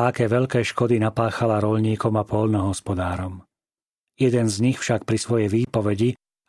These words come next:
akoby im vybočil z radu. Hoci mu búrka zničila väčšinu úrody, od ktorej je závislý,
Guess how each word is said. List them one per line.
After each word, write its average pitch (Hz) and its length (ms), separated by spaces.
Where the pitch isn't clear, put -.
akoby 113 400
im 101 80
vybočil 110 480
z 95 80
radu. 98 260
Hoci 127 360
mu 127 120
búrka 127 400
zničila 110 520
väčšinu 110 360
úrody, 113 480
od 104 80
ktorej 107 440
je - 40
závislý, 113 640